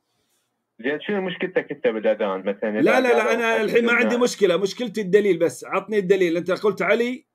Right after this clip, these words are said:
Speaker 2: في زمانه يأمر بالشهادة الثالثة، أن تؤذن، أن يؤذن بالشهادة الثالثة. تفضل، عطني الدليل.
Speaker 1: طيب، إذا أعطيك الدليل يصير شيعي ولا شنو؟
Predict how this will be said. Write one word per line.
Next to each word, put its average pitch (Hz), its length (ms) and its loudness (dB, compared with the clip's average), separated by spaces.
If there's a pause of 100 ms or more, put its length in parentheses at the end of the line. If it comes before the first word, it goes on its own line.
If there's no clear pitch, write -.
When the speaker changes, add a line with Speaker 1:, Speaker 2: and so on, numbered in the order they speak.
(120)
Speaker 2:
في 175 120 -4
زمانه 220 640 0 (480)
يأمر 214 360 4
بالشهادة 185 840 4
الثالثة، 139 580 -4
أن 175 120 -6
تؤذن، 190 560 -2 (400)
أن 170 100 4
يؤذن 208 440 4
بالشهادة 185 460 2
الثالثة. 120 580 -6 (840)
تفضل، 214 320 2
عطني 190 240 -2
الدليل. 139 320 -2 (1500)
Speaker 1:
طيب، 107 260 -2
إذا 113 120 -2
أعطيك 117 380 -6
الدليل 117 400 -4
يصير 123 260 -2
شيعي 135 260 -2
ولا 123 300 -2
شنو؟ 117 300 -16